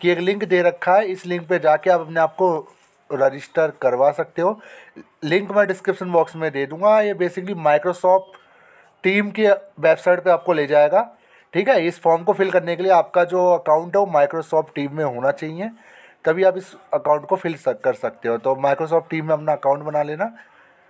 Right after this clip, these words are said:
और डायरेक्ट उसके बाद ये फॉर्म अपना भर देना। जो भी बेसिक डिटेल है, डेडलाइन जो रहेगी वो दस दि-, दिसंबर रहेगी और इंटरव्यू के लिए ये अब आपको बुलाएंगे, क्योंकि इन्होंने कहा है कि information will be help to filter the candidate। जो भी इन्फॉर्मेशन आप इस फॉर्म में भरोगे, जो लिंक दिया गया है,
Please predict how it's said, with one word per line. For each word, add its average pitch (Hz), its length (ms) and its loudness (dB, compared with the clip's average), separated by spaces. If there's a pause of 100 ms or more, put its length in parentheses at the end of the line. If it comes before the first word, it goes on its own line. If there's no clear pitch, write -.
(140)
और 127 80 -4
डायरेक्ट 170 260 2
उसके - 180 -4
बाद 165 220 2
ये 170 60 0
फॉर्म 151 300 -2
अपना 156 220 0
भर 135 180 -2
देना। 165 160 -2
जो 180 140 -2
भी 190 60 -2
बेसिक 170 360 -4
डिटेल 156 400 -6
है, 214 100 2 (480)
डेडलाइन 170 600 2
जो 220 100 -4
रहेगी 180 380 -2
वो 208 160 -2
दस 160 500 -2 (180)
दि-, 139 120 -6
दिसंबर 156 460 0
रहेगी 175 420 -6 (360)
और 147 220 2
इंटरव्यू 202 540 -2
के 220 140 0
लिए 190 200 -2
ये 202 120 2
अब 185 200 2
आपको 165 280 2
बुलाएंगे, 165 560 0
क्योंकि 180 240 -8
इन्होंने 175 200 -6
कहा 175 160 4
है 170 80 2
कि 202 140 -6
information 180 420 -4
will 170 200 -6
be 180 100 2
help 156 160 0
to 175 160 -14
filter 160 360 -2
the 175 140 0
candidate। 131 480 -4 (500)
जो 165 140 0
भी 202 80 0
इन्फॉर्मेशन 196 460 -2
आप 185 180 4
इस 190 160 -10
फॉर्म 160 300 0
में 180 140 -2
भरोगे, 160 460 0
जो 165 120 -6
लिंक 160 260 -8
दिया 156 200 0
गया 151 200 0
है, 180 140 0